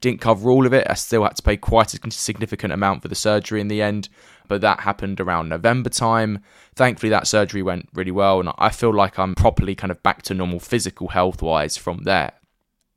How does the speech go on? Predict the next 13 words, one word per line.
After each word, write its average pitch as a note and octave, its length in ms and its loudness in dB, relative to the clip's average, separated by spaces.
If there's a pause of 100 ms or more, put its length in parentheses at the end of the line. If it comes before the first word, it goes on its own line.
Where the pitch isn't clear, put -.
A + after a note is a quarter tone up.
Unfortunately, C3+ 760 2
the B2+ 140 2
issues A2+ 380 0
didn't A2 400 -2
end G#2 320 -2
there. G2 480 -2 (100)
It - 260 -6
got A#2+ 300 2
to G2+ 600 -4 (580)
around G2+ 500 -2
December G2+ 440 -6
time, G#2+ 500 -6 (180)
and G2 460 0